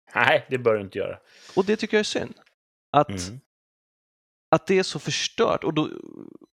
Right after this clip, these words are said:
Speaker 2: att det är så förstört att bry sig om varandra. Så att de enda som gör det är pedofiler. <laughs>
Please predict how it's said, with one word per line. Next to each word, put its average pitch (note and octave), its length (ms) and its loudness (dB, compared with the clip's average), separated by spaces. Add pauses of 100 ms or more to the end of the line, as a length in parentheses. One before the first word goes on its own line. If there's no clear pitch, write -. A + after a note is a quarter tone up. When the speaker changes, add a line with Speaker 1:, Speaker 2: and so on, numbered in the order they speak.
(380)
Speaker 2:
att E3+ 100 0
det F#3+ 60 -8
är F#3 40 -6
så F#3 80 -6
förstört - 920 -2 (120)
att - 420 -2
bry C3 200 0
sig - 160 -2
om A3 180 -2
varandra. - 520 0 (800)
Så - 120 0
att - 40 -14
de - 140 -6
enda D#3 320 4
som C3+ 160 -2
gör F#3+ 240 2
det C3 120 -6
är C3 40 -6
pedofiler. B2 640 -2 (460)
<laughs> D3 280 -2